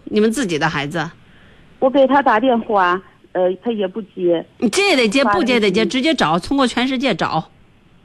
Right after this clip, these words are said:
Speaker 1: 让告诉他家里是不，不可以这个样子的。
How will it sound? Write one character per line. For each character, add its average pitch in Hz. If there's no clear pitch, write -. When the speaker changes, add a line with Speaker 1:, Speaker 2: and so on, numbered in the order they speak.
Speaker 1:
让 254
告 269
诉 226
他 226
家 254
里 214
是 185
不， 233
不 302
可 233
以 185
这 202
个 170
样 156
子 147
的。 147